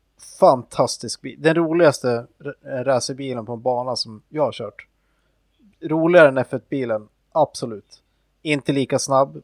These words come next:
men roligare. Den var otrolig, vilken bil. Sjuväxlad seklåda med spak. Ingen bromsservo,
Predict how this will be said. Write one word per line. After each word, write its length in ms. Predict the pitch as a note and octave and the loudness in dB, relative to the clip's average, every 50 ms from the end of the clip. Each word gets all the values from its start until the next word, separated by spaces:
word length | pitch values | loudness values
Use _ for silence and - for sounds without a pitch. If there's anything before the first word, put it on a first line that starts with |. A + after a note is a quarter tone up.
| _ | _
men 300 | - C3+ B2+ B2 B2+ A#2+ _ _ _ _ | -12 -10 -10 -10 -10 -14 _ _ _ _
roligare. 600 | _ C3+ C3 B2 A#2+ B2 C3 B2 A2 A2 A2+ A2 - _ | _ -12 -10 -8 -4 -2 -2 -2 -2 -2 -6 -8 -14 _
Den 160 | - C3 B2+ B2+ | -12 -10 -6 -2
var 360 | C3+ C3 B2+ B2+ B2 A2 - _ _ _ _ _ _ _ _ _ _ _ _ _ _ | -2 -2 0 -2 -4 -6 -8 _ _ _ _ _ _ _ _ _ _ _ _ _ _
otrolig, 520 | F3+ D3 - - - G3+ F3+ C#3 A#2 A2 | -10 -10 -6 -2 0 0 0 -2 -6 -10
vilken 240 | G#2+ G#2 - A2+ A2+ | -12 -12 -14 -16 -14
bil. 240 | A#2 A2+ F#2+ - _ _ _ _ _ _ _ _ _ | -14 -14 -16 -18 _ _ _ _ _ _ _ _ _
Sjuväxlad 920 | _ - - F3 D#3+ D3 C#3+ C#3+ E3+ D#3 - - - - C3+ C3 A#2+ A#2+ - | _ -4 -2 0 0 2 2 4 2 2 2 0 -2 0 2 2 2 -2 -8
seklåda 760 | - - - - D3+ B2+ A#2+ - - D3 C#3+ C#3+ B2+ A#2+ A#2+ | -10 -8 -6 -2 -2 -2 -2 -4 -6 -4 -2 -2 -2 -2 -4
med 120 | A#2 G#2 | -8 -10
spak. 460 | - - - A2 - - _ _ _ _ _ _ _ _ _ _ _ _ _ _ _ | -12 -10 -10 -10 -12 -12 _ _ _ _ _ _ _ _ _ _ _ _ _ _ _
Ingen 300 | D#3 D#3 D#3+ E3 D#3+ D3 | -10 -8 -6 -6 -4 0
bromsservo, 920 | D#3 D3 C#3 C3 - - - C#3 C#3 C#3 C3+ C3 C3+ C3+ C3 C3 C3 | 0 0 0 0 -4 -2 0 2 2 2 0 -2 -4 -6 -8 -8 -8